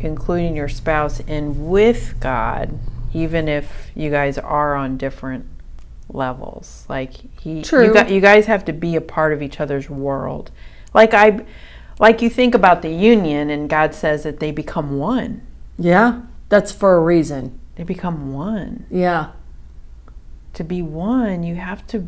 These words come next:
Speaker 1: be completely open and vulnerable and sharing in every area of your life, even if you don't understand all of it.
Speaker 2: Right.
Speaker 1: You
Speaker 2: And I
Speaker 1: know?
Speaker 2: think, I think too that there's,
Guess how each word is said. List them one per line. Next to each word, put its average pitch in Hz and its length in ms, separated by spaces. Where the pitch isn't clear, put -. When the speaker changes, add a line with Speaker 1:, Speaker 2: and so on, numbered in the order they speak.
Speaker 1:
be 180 500
completely 180 1200
open 165 680
and 143 160
vulnerable 151 840
and 139 280
sharing 151 1040
in 151 140
every 151 560
area 160 300
of 147 80
your 139 220
life, 143 840
even 156 320
if 143 260
you 147 340
don't 147 280
understand 139 800
all 131 320
of 127 140
it. - 240
Speaker 2:
Right. 202 460
Speaker 1:
You - 120
Speaker 2:
And 254 120
I 254 120
Speaker 1:
know? 170 80
Speaker 2:
think, 277 420
I 247 80
think 311 340
too 240 320
that 233 220
there's, 220 720